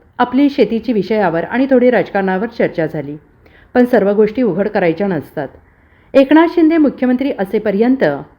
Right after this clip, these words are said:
आपण कोणत्याही आघाडीसोबत जाणार नाही, हे आपण आधीच स्पष्ट केलंय. सध्या आकाशात ढगच आलेले नाहीत, त्यामुळे आताच सारे काही सांगणे शक्य नाही," असे सूचक वक्तव्य आमदार बच्चू कडू यांनी प्रसारमाध्यमांशी बोलताना केले. शरद पवार यांनी गुरुवारी आमदार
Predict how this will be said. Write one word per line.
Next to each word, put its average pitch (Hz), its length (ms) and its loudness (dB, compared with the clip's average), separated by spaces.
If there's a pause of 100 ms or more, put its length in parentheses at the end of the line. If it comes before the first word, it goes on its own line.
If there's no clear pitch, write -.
(360)
आपण 190 340 -2
कोणत्याही 190 560 0
आघाडीसोबत 202 560 0 (100)
जाणार 156 300 -2
नाही, 180 200 -4
हे 285 140 0
आपण 285 220 0
आधीच 302 280 2
स्पष्ट 185 280 -2 (120)
केलंय. 143 220 -6 (640)
सध्या 277 300 2
आकाशात 226 600 -2 (180)
ढगच 247 360 2
आलेले 175 360 2
नाहीत, 156 280 -6 (280)
त्यामुळे 185 420 -2 (340)
आताच 262 360 0
सारे 262 160 4
काही 262 220 0
सांगणे 208 320 -2
शक्य 202 300 -4
नाही," 147 360 -8
असे 180 260 -2
सूचक 226 440 -2
वक्तव्य 196 600 0
आमदार 202 340 0
बच्चू 170 260 -2
कडू 180 180 -2
यांनी 214 260 0
प्रसारमाध्यमांशी 196 880 -2
बोलताना 156 380 -2
केले. 143 300 -10 (600)
शरद 285 180 4
पवार 302 320 4
यांनी 285 220 4
गुरुवारी 262 360 2
आमदार 220 380 -2